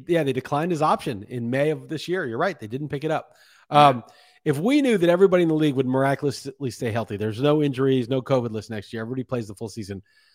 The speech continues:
Speaker 2: Right.
Speaker 1: Where does Penny get drafted? Second <laughs> round? I mean, we're like, we know everyone's staying healthy. I mean, Penny is, like, he's dynamic. He's explosive. The guy breaks
Speaker 2: He,
Speaker 1: away. They, people
Speaker 2: he was,
Speaker 1: don't catch
Speaker 2: he
Speaker 1: him.
Speaker 2: was outrunning Budda Baker.
Speaker 1: I know.
Speaker 2: Uh, yeah, in that big play. I mean,
Speaker 1: Yeah.
Speaker 2: he is, he's,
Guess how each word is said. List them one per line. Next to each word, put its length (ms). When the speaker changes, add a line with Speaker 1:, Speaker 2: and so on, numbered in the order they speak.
Speaker 2:
Right. 220
Speaker 1:
Where 180
does 140
Penny 300
get 100
drafted? 380
Second 300
<laughs> 140
round? 320
I 100
mean, 220
we're 80
like, 240
we 160
know 220
everyone's 240
staying 240
healthy. 460
I 80
mean, 140
Penny 300
is, 140
like, 280
he's 160
dynamic. 720
He's 160
explosive. 520
The 60
guy 160
breaks 320
Speaker 2:
He, 80
Speaker 1:
away. 240
They, 160
people 260
Speaker 2:
he 60
was, 80
Speaker 1:
don't 80
catch 240
Speaker 2:
he 80
Speaker 1:
him. 60
Speaker 2:
was 140
outrunning 580
Budda 280
Baker. 400
Speaker 1:
I 140
know. 100
Speaker 2:
Uh, 180
yeah, 140
in 80
that 180
big 220
play. 340
I 60
mean, 360
Speaker 1:
Yeah. 120
Speaker 2:
he 220
is, 260
he's, 240